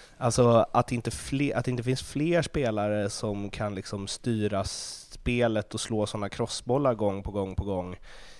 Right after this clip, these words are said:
i Allsvenskan som Kim Källström kan göra. Att det där blir någon så här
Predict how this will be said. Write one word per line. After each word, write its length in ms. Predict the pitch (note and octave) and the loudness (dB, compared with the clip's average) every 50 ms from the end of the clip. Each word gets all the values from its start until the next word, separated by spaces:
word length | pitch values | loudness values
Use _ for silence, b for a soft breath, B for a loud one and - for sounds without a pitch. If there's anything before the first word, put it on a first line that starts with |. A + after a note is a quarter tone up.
| B B | B B
i 120 | - A#2+ | 0 4
Allsvenskan 840 | A#2 A2 G2+ F#2 F2 - - A#2+ A#2 A2+ - - - F#2+ F#2 F#2+ F#2 | 6 6 6 4 0 -2 -2 -2 -2 -2 -4 -4 -4 -2 -2 -4 -4
som 280 | F#2 - G#2+ G2 G2 F#2+ | -4 -4 -4 -4 -4 -4
Kim 200 | - - G2 F#2+ | -6 -6 -4 -4
Källström 520 | - - A#2+ G#2+ F#2 - - - - D3 | -2 0 0 0 -2 -4 -6 -4 -4 -4
kan 180 | D3 - C#3+ B2 | -2 -2 -2 -2
göra. 340 | G#2+ F2+ D#2+ D2+ C#2 C#2+ - - - - - - - | 0 0 0 -2 -2 -4 -6 -8 -14 -20 -20 -6 -4
Att 140 | A2 A2 | -4 -2
det 160 | - A2 G#2+ - | -2 -4 0 4
där 300 | A#2 A2+ B2 C#3 D3 D3 | 4 6 6 4 2 0
blir 300 | B2+ A#2 A2+ G#2+ G#2 G2+ | -2 -2 -2 -2 -2 -2
någon 140 | G2+ F#2 | -2 -4
så 120 | F2+ - G#2 | -4 -2 -2
här 220 | G2 F#2 F2 F2+ | -2 -2 -2 -6